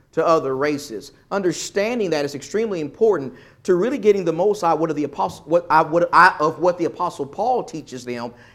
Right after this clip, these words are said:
in Acts chapter seventeen. Will you go in your Bible to Acts seventeen, please? Look at Acts seventeen. In Acts, the seventeenth chapter, the Apostle Paul preaches at the Areopagus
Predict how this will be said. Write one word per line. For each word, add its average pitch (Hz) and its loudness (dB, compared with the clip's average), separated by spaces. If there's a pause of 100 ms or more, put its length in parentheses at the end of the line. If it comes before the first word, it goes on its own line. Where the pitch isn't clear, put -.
(180)
in 151 -4
Acts 165 -4
chapter 147 -6
seventeen. 120 -6
Will 123 -6
you 120 -10
go 156 -2
in 170 -4
your 156 -2
Bible 143 0
to 123 -6
Acts 139 -6
seventeen, 123 -6
please? 113 -12 (460)
Look 190 0
at 156 -2
Acts 156 -2
seventeen. 117 -6 (1900)
In 151 -2
Acts, 233 2
the 165 -4
seventeenth 180 -2
chapter, 165 0
the 135 -2
Apostle 208 -4
Paul 165 0
preaches 175 -4
at 143 -6
the 143 -2
Areopagus 123 -2